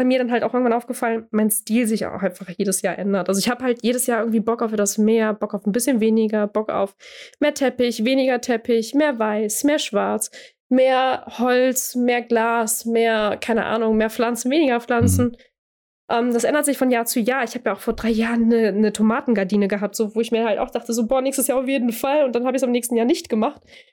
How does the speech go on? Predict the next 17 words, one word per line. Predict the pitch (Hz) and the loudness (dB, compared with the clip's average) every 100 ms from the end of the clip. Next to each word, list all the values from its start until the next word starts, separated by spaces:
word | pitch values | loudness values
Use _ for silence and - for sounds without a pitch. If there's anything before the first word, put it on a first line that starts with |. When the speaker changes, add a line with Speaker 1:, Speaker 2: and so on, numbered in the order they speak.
| _ | _
Speaker 1:
Also | 214 233 254 233 | -2 2 2 2
es | 254 | 2
ist | 311 330 | 0 0
bei | |
mir | 277 269 | 0 0
halt | 285 269 | 0 -2
ein | 233 | -2
ewig | 247 254 | -2 0
währender | 240 254 240 | 0 2 0
Prozess | 240 247 285 285 | -2 -2 -2 -4
und | |
ich | 330 | -4
mag's | 392 440 | -4 -4
so, | - | -6
wie | 120 | -6
es | - | -4
ist. | - - - | -4 -6 -10